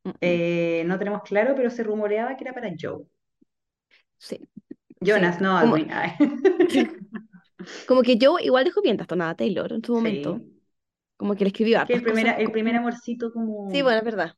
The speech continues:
Speaker 1: Sí, es como el primer amor,
Speaker 2: adolescente,
Speaker 1: como
Speaker 2: po.
Speaker 1: sientes todo. Porque, claro, básicamente esta canción habla como de cuando tú sientes que
Speaker 2: Ujú.
Speaker 1: esa persona se está como yendo y tú así
Speaker 2: Está
Speaker 1: como, "¿Qué
Speaker 2: alejando.
Speaker 1: hago? Come on, come
Speaker 2: Don't
Speaker 1: on, don't
Speaker 2: leave
Speaker 1: leave
Speaker 2: me
Speaker 1: me like
Speaker 2: like this.
Speaker 1: this".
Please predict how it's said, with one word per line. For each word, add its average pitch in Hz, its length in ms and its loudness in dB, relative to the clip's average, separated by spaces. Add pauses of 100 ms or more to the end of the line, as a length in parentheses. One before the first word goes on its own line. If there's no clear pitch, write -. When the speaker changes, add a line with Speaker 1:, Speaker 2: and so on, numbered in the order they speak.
(100)
Speaker 1:
Sí, - 200 -4
es 233 60 -6
como 214 120 4
el 202 60 2
primer 208 160 4
amor, 208 380 2
Speaker 2:
adolescente, 190 140 -2
Speaker 1:
como 185 140 -4
Speaker 2:
po. - 60 -10
Speaker 1:
sientes 214 320 -6
todo. 180 680 0 (460)
Porque, 214 220 2
claro, 269 180 4
básicamente 254 300 -2
esta 247 160 -4
canción 226 320 -2
habla 262 280 -2
como 262 300 -6
de 226 100 -4
cuando 196 200 -4
tú 214 100 -8
sientes 247 680 -6 (300)
que 185 120 -2
Speaker 2:
Ujú. - 20 -2
Speaker 1:
esa 233 200 -4
persona 226 420 -4
se 233 100 -10
está 226 200 -6
como 262 200 -2
yendo 214 360 2
y 196 100 -4
tú 202 180 -6
así - 140 -14
Speaker 2:
Está - 20 -12
Speaker 1:
como, 214 220 0
"¿Qué 202 140 -2
Speaker 2:
alejando. 190 60 -4
Speaker 1:
hago? 226 480 2 (440)
Come 240 220 0
on, 359 200 6
come 262 180 2
Speaker 2:
Don't 254 100 6
Speaker 1:
on, 277 80 6
don't 285 140 6
Speaker 2:
leave 254 80 6
Speaker 1:
leave 311 60 8
Speaker 2:
me 311 40 8
Speaker 1:
me - 40 6
like 226 220 6
Speaker 2:
like 147 60 -8
this. 202 200 6
Speaker 1:
this". - 440 4